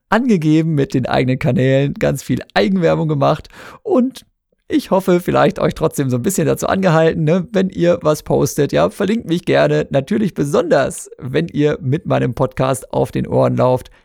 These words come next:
dann immer mal ein Foto machen und das irgendwo reinstellen. Instagram, Facebook, was weiß ich was.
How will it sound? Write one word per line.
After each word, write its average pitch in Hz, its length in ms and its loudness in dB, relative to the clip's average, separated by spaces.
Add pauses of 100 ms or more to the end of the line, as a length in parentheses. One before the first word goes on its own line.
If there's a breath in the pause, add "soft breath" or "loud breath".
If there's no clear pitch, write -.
(140)
dann 165 240 0 (140)
immer 220 400 0
mal 135 240 0
ein 135 80 -2
Foto 180 340 -2
machen 160 340 -4
und - 240 -8
das 135 140 -2
irgendwo 123 280 0
reinstellen. 143 1120 -2 (200)
Instagram, 135 500 0
Facebook, - 460 -2
was - 160 -2
weiß 127 100 0
ich - 180 -6
was. 139 220 0